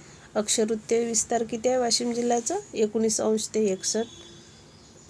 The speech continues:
आणि एकवीस अंश ते सोळा अंश, सोळा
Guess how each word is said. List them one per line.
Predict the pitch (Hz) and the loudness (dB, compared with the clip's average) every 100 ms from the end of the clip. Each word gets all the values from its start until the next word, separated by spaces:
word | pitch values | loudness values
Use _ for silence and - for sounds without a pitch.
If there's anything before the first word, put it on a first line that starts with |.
| - - - - - - - - - - - - - - - - - - - - - - - - - - | -20 -20 -20 -20 -20 -20 -20 -20 -20 -20 -20 -20 -20 -20 -20 -20 -20 -20 -20 -20 -20 -20 -20 -20 -20 -8
आणि | 202 202 196 | -2 2 2
एकवीस | 196 220 220 226 | 2 0 -2 0
अंश | 214 214 - | 0 -2 -4
ते | 330 | -4
सोळा | - 226 202 208 | 0 0 2 2
अंश, | 202 208 214 - - - | 0 0 -2 -4 -10 -8
सोळा | - 208 208 | 0 2 2